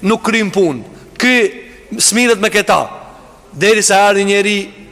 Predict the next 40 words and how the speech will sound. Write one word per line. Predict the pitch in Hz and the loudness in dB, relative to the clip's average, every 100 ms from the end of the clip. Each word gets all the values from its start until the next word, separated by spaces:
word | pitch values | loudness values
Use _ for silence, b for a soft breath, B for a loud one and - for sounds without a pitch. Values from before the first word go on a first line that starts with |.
| - | -10
e | - | -4
cili | 175 202 | -2 2
e | 196 | 2
kishte | 185 190 196 202 | 2 0 0 0
emrin | 196 | 0
Suhejl | 175 196 175 196 185 | -2 0 2 2 0
ibn | 185 185 | 0 2
Amr, | 175 156 120 - - - - - - _ b b b b | 2 0 -6 -12 -20 -20 -20 -20 -20 _ b b b b
i | |
cili | 185 226 226 | 0 0 2
pastaj | 220 190 226 226 | 2 2 2 2
u | 214 | 4
bë | 214 208 | 2 2
musliman | 202 - 202 214 175 | 0 0 2 2 2
më | 165 | 0
vonë. | 160 143 117 - - - B B B | 2 0 -4 -12 -20 -20 B B B
Kur | - 202 | 0 4
erdhi | 285 269 | 4 4
ky | 277 | 2
njeri, | 262 254 277 | 2 2 2
tha | 247 233 | 2 2
pejgamberi | 233 226 220 220 208 | 2 2 2 4 4
sallallahu | 180 196 185 185 170 170 | 2 2 4 2 2 2
alaihi | 165 | 0
wasallam, | 151 156 139 127 117 - - B B B | 0 -2 -4 -4 -8 -12 -18 B B B
"Sahula | - - 233 220 202 202 190 | 0 2 4 4 2 2 2
amrukum." | - 202 170 165 190 175 143 113 - - - B B | 2 -2 0 -2 0 -2 -4 -6 -16 -20 -20 B B
Ky | - | 0
njeri | 277 294 294 277 | 2 4 4 2
e | |
kish | 254 269 294 | 2 0 2
emrin | 285 277 247 | 2 2 0
Suhejl. | - 247 233 247 156 117 - - - - B B | 0 2 4 2 2 -6 -16 -20 -20 -20 B B
Çka | 254 | 0
do | 294 | 2
të | 294 | 4
thonë | 294 | 2
Suhejl? | - 262 240 262 220 - | 2 4 4 2 0 -2
I | 254 | 2
lehtë, | 269 285 208 - | 4 4 4 -2